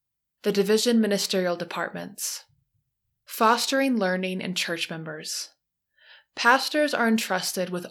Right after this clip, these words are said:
awesome responsibilities. Not only must they maintain their own professional and spiritual growth, but they are also charged with fostering church members' spiritual development. Consistently, they should model a learning culture that nurtures continuous growth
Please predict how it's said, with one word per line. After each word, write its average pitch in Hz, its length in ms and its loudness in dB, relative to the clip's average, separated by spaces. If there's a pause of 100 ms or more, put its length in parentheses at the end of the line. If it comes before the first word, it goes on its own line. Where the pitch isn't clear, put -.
awesome 185 440 0
responsibilities. 165 1300 -6 (300)
Not 202 200 4
only 220 320 4
must 226 180 4
they 214 100 2
maintain 202 460 0
their 190 220 0
own 202 260 2
professional 208 640 0
and 196 80 -2
spiritual 196 400 -2
growth, 185 560 -2 (420)
but 226 120 -4
they 226 120 6
are 226 100 6
also 226 300 4
charged 214 580 0
with 196 120 -4
fostering 196 580 0
church 233 320 -2
members' 175 320 -4
spiritual 170 400 -6
development. 175 840 -4 (400)
Consistently, 202 960 2 (280)
they 226 160 6
should 247 220 2
model 196 420 4
a - 80 0
learning 196 440 2
culture 175 480 -4
that 170 200 -4
nurtures 214 480 0
continuous 226 720 -2
growth 185 540 -2